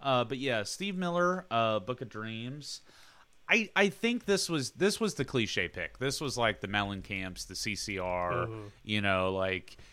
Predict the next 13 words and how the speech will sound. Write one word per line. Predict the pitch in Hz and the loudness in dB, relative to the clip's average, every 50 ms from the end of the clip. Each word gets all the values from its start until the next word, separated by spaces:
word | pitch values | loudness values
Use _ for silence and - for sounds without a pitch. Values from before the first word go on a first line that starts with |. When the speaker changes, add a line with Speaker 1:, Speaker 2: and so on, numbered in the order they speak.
| - - | -18 -10
Speaker 1:
you | - 104 104 | -6 -4 -2
know, | 101 98 95 | -2 -2 -2
American | 95 95 101 107 107 104 104 104 104 - - 110 104 101 101 98 | -2 0 2 4 4 6 4 4 2 2 2 0 2 0 -2 -4
driving | 92 98 104 101 101 98 101 101 | 0 4 6 6 6 6 4 2
in | 101 98 | 0 -2
the | 98 98 | -2 0
Midwest | 98 101 95 95 95 101 98 92 - - - | 0 0 2 4 4 4 4 4 2 0 -2
music. | 107 101 101 101 127 120 113 104 101 92 | -2 -2 0 0 0 0 0 0 0 2
Speaker 2:
Yeah. | 92 92 | 0 0
Speaker 1:
And | 92 87 82 85 - | 0 -2 -8 -4 4
goddamn, | - 107 101 101 98 95 87 87 101 95 92 90 82 85 | 6 8 8 10 8 6 6 4 4 4 4 4 2 2
I | 90 90 | 2 2
love | 92 92 90 87 87 85 85 80 - - | 2 2 0 0 0 -2 -4 -6 -12 -20